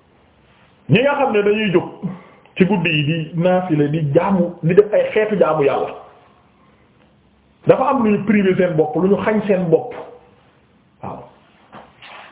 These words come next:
Bu nit ñi tëddee ba, ba suuf sedd,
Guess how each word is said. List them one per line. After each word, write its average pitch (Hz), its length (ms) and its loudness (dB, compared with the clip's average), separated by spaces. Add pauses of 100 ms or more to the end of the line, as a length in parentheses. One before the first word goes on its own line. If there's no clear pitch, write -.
(320)
Bu 202 160 4
nit 320 200 0
ñi 285 160 0
tëddee 233 400 0
ba, 202 80 6 (120)
ba 185 160 -2
suuf 220 280 0 (160)
sedd, 180 240 0